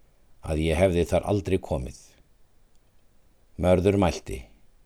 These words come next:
„Þessa má ég skjótt vís verða.“ Þá sendi hann mann eftir þeim Hrút og Höskuldi. Þeir fóru þegar. Og er þeir koma fund Marðar, stóð hann upp í mót þeim og fagnaði þeim vel og bað þá sitja.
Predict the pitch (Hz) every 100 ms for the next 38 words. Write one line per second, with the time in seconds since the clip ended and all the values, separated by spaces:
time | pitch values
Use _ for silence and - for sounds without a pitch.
0 | _ _ _ - 107 - 113 113 117 113
1 | - 123 110 - 98 101 - 90 73 -
2 | - _ _ _ - _ _ _ _ -
3 | 80 80 - 95 98 104 104 92 101 107
4 | 107 - 98 98 87 98 110 - 117 98
5 | - - 117 - - _ _ - _ _
6 | _ - 90 90 - 90 80 82 104 82
7 | 64 - - _ _ _ _ _ _ -
8 | 87 98 107 107 - 131 139 131 139 147
9 | 120 101 101 101 117 - - 95 92 87
10 | 107 - 90 80 98 117 - 113 110 78
11 | 90 92 92 90 87 87 78 98 113 104
12 | - _ _ _ - 95 98 85 - 95
13 | - 139 - 65